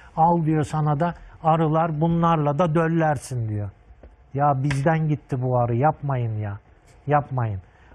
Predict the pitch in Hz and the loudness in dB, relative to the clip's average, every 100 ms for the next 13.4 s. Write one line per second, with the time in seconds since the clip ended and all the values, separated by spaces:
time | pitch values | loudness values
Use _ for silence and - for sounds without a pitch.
0 | - 160 196 190 - 160 160 - - - | -4 -2 0 -2 -2 -6 -6 -14 -20 -20
1 | _ 147 135 131 127 - - - 175 185 | _ -8 -4 -6 -8 -14 -16 -2 0 2
2 | 190 170 139 165 131 160 - 185 175 165 | 4 2 2 0 2 -2 -2 0 0 2
3 | 160 160 160 - 143 160 165 185 170 147 | 0 -2 -4 -4 -2 0 2 2 2 0
4 | 131 110 131 113 110 104 - 98 90 _ | 0 -2 -4 -2 0 -2 -6 -12 -14 _
5 | _ - _ - _ _ - 160 127 151 | _ -20 _ -20 _ _ -2 -2 0 0
6 | 151 165 160 - 147 143 - 143 139 139 | 2 2 0 -2 -2 -2 -4 -4 -2 -2
7 | - - 143 139 - - - - - 139 | -4 -6 -4 -6 -12 -20 -20 -20 -16 -8
8 | 127 120 117 104 120 123 160 - 156 156 | -6 -6 -8 -12 -4 2 2 2 0 2
9 | 139 147 139 139 113 151 - 131 120 110 | 2 2 2 0 0 -2 -2 -2 0 0
10 | 98 92 - - - _ - _ - _ | -2 -8 -12 -20 -20 _ -20 _ -20 _
11 | _ - _ _ _ _ - 135 - 147 | _ -20 _ _ _ _ -4 -4 -2 -2
12 | 147 160 160 139 - 147 143 - 143 143 | 2 0 -2 -6 -2 -2 -2 -4 -4 -2
13 | 139 - 147 | -2 -2 -4